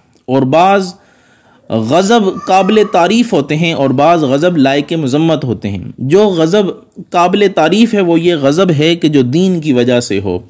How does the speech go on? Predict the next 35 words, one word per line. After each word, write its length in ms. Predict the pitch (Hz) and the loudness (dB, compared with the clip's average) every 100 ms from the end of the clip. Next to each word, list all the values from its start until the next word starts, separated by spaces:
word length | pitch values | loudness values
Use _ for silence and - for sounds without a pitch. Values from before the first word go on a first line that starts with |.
| - - - 139 | -20 -20 -8 -2
जो 80 | 135 | 2
अल्लाह 300 | 185 190 175 | 2 2 2
की 160 | 170 | 0
वजह 280 | 135 135 143 | 0 0 -2
से 160 | - 120 | -2 -2
हो, 140 | 135 | 0
रसूल 380 | 143 123 180 165 | -2 -2 0 0
की 140 | 143 | 0
वजह 240 | 110 101 92 | -2 0 -2
से 160 | - | -4
हो, 180 | 90 90 - _ - - - - | -8 -8 -14 _ -20 -20 -20 -4
यानी 380 | 131 165 180 - - - | -2 0 -2 -4 -12 -8
किसी 260 | 170 - 165 | -4 -2 0
बंदे 360 | 131 143 170 165 | 0 2 2 2
से 180 | 156 | 0
इस 260 | 139 185 170 | 0 -2 -2
वजह 280 | 139 156 160 | -2 0 0
से 480 | 160 143 131 - _ _ _ _ | 0 -2 -2 -8 _ _ _ _
गुस्सा 380 | 95 120 - 185 | -6 -4 -2 0
होना 340 | 160 117 120 123 | 0 0 0 2
या 160 | 123 | 2
उससे 280 | 123 - 123 | 0 0 -2
गज़ब, 400 | 98 123 160 156 - - | 0 0 0 -2 -8 -10
उस 140 | - | -6
पे 140 | 123 | -2
गज़ब 320 | 117 131 165 151 | 0 2 2 2
आ 100 | 127 | 0
जाना 280 | 117 120 143 - - _ - | 0 -4 -4 -8 -20 _ -4
कि 60 | 131 | 0
वो 120 | 131 | 0
दीन 340 | 131 190 202 | 2 0 0
को 100 | 175 | -2
तर्क 260 | - 160 151 | 0 0 0
करता 320 | 139 117 120 | -4 -4 -4
है 180 | 110 | -2